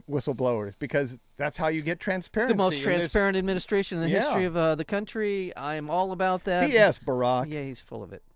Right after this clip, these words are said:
Speaker 1: In two thousand seven, he became the first C I A official to publicly confirm the Bush administration's use of waterboarding, and he goes to
Speaker 2: He goes to
Speaker 1: jail
Speaker 2: jail.
Speaker 1: for two and a half years.
Speaker 2: He goes to jail.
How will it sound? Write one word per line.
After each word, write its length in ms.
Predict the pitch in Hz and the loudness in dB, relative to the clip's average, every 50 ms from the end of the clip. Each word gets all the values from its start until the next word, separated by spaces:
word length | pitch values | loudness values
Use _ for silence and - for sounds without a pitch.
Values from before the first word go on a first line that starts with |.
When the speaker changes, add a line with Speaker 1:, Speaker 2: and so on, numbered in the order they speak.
| _ - _ _ _ - - - _ _ - - - | _ -20 _ _ _ -20 -20 -20 _ _ -20 -20 -14
Speaker 1:
In 100 | - 123 | -14 -14
two 180 | 117 - 214 208 | -8 -6 -6 -4
thousand 380 | 180 196 180 180 170 143 147 131 | 0 0 0 0 0 -2 -4 -4
seven, 260 | - 180 170 165 170 | 0 0 0 0 -2
he 60 | 160 | -4
became 320 | 147 143 127 - 156 156 147 | -4 -4 -4 -4 -4 -4 -4
the 80 | 135 | -6
first 260 | - - 175 165 - - | -4 -2 -4 -4 -4 -4
C 140 | 165 160 | -2 2
I 80 | 151 147 | 2 2
A 180 | 143 143 143 139 | 2 2 2 0
official 340 | 127 - 160 139 - 147 131 | 0 0 -2 -2 -2 -4 -8
to 60 | 131 127 | -6 -4
publicly 400 | - 147 139 - - - 143 127 | -2 -2 -2 -4 -8 -10 -10 -8
confirm 460 | - 135 131 120 - 131 131 127 123 | -6 -6 -6 -4 -4 -4 -4 -2 -4
the 60 | 117 | -6
Bush 240 | 104 110 131 127 - | -6 -6 -6 -6 -4
administration's 720 | 131 120 123 120 120 113 - - 127 120 - 127 117 107 | -6 -6 -4 -4 -6 -6 -6 -8 -8 -6 -6 -6 -8 -6
use 240 | 107 123 127 117 - - | -6 -6 -6 -6 -6 -6
of 160 | - 127 113 | -6 -6 -6
waterboarding, 720 | 117 104 110 120 120 113 110 107 113 110 113 107 110 107 - - - - _ _ - - | -4 -2 0 0 0 0 -2 -4 -4 -4 -4 -4 -6 -8 -10 -14 -20 -20 _ _ -14 -8
and 360 | 117 120 120 117 117 113 104 | -6 -4 -4 -4 -4 -6 -6
he 160 | 101 143 135 | -6 -8 -6
goes 340 | 123 135 131 127 117 104 - | -4 -4 -2 -2 -2 -4 -6
to 300 | - - 120 113 110 107 113 - | -8 -6 -4 -4 -6 -6 -8 -6
Speaker 2:
He 140 | 147 151 151 | -6 -6 -4
goes 160 | 120 127 107 | -6 -8 -8
to 80 | 135 127 | -6 -6
Speaker 1:
jail 120 | 117 107 | -6 -6
Speaker 2:
jail. 180 | 107 101 113 98 | -6 -8 -10 -10
Speaker 1:
for 80 | - - | -10 -12
two 140 | - 120 | -12 -12
and 80 | 110 104 | -10 -10
a 40 | 104 | -10
half 180 | 110 104 98 - | -10 -12 -12 -12
years. 120 | 113 95 98 | -12 -12 -10
Speaker 2:
He 140 | 151 143 | -10 -12
goes 360 | 127 117 131 104 107 - - - | -12 -12 -12 -14 -14 -16 -20 -20
to 120 | - _ | -20 _
jail. 320 | - - - - - - | -20 -20 -20 -20 -20 -20